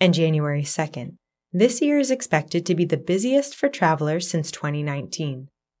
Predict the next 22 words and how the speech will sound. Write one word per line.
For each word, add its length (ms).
Sacramento 680
International 600
Airport 440
spokesman 540
Scott 400
Johnston 720
says 300
the 120
busiest 600
travel 340
days 300
for 120
the 120
winter 320
holidays 640
will 100
be 200
December 500
twenty-second 800
to 100
December 480
twenty-third 720